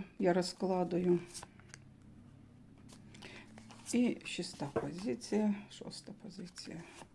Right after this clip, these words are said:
Так, все, є. Шість позицій перед вами. Перша,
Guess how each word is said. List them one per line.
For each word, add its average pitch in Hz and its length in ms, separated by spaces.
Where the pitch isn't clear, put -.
Так, - 360
все, - 280
є. 156 280
Шість 202 400
позицій 165 460
перед 202 340
вами. 202 380
Перша, 185 460